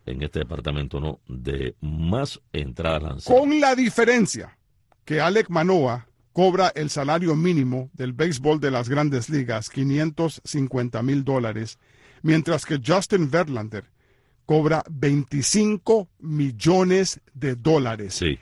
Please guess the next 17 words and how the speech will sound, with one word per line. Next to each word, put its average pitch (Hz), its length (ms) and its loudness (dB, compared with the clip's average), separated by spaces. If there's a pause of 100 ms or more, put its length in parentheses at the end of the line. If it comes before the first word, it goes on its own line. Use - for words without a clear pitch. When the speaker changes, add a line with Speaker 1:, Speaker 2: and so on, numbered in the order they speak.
Speaker 2:
Y - 100 2
tienen 170 560 2
básicamente 233 760 2
los 180 140 2
mismos 180 280 4
números. 117 320 -2
Speaker 1:
Y 98 120 4
a 107 80 4
propósito, 98 1000 2
el 69 140 -2
cubanito 90 400 2
tiene 95 200 2
mejor 90 280 2
promedio 92 520 2
de 82 60 0
carreras 87 300 0
limpias, 104 480 0